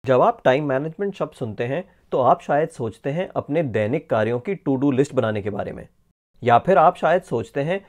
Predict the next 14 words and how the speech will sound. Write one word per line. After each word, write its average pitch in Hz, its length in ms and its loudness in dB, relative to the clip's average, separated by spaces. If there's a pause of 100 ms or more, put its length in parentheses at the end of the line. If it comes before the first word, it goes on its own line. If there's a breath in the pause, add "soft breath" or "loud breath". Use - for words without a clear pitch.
(160 soft breath)
कौन 120 220 0
से 202 160 0
काम 127 280 -2
को 113 120 -2
आप 127 260 0
ज़्यादा 104 320 2
प्राथमिकता 120 520 -2
देंगे 120 420 -4 (200 soft breath)
और 185 120 4
कौन 120 280 -2
से 175 120 -2
काम 151 220 -2
को 160 140 -2
कम 117 320 0